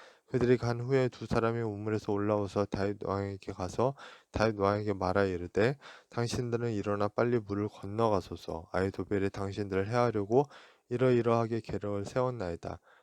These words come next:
다윗이 일어나 모든 백성과 함께 요단을 건너 새 새벽까지 한 사람도 요단을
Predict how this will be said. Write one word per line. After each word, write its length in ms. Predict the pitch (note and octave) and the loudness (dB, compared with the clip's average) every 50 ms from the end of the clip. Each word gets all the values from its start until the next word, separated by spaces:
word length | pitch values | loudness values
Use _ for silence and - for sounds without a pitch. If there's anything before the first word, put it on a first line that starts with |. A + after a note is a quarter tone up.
| _ - | _ -4
다윗이 280 | - G2+ G#2 G#2+ - - | 0 0 0 0 0 -2
일어나 300 | A#2+ A2 A#2 A2 A2 G#2+ | -2 -2 0 0 0 0
모든 380 | G#2 G2+ G#2 A2 A2 B2 A#2 A2 | 0 2 2 2 2 0 -4 -6
백성과 440 | A2 G2+ - - A2+ A2 A2 A2 | -8 -10 -8 -8 -8 -6 -2 -2
함께 240 | G#2 G#2 - G#2+ G#2 | -4 -2 -2 -2 0
요단을 420 | G2 F#2+ G2 G2+ G#2 G#2 G#2 G#2+ G2+ | 0 0 0 2 2 2 2 0 -4
건너 460 | - - G2 G2 G2 G2+ G#2 A2+ B2+ - - - - - _ - | -6 -10 -10 -6 -2 2 2 2 0 -2 -8 -20 -20 -20 _ -16
새 240 | - - C3 B2 A#2+ | -2 2 4 4 4
새벽까지 600 | - - C#3+ C#3 D#3 D3+ - - C#3 B2 - B2+ | 4 0 -2 0 0 0 0 0 0 0 0 0
한 140 | B2+ B2+ B2 | -2 -2 -2
사람도 360 | B2 C3 B2 A#2 A2+ A2+ G#2+ | -2 -2 -2 -2 0 -2 -2
요단을 460 | G#2 G#2 G#2+ G#2 G#2 G#2 G#2+ A2 - | -2 -2 -4 -4 -4 -2 -2 -2 -4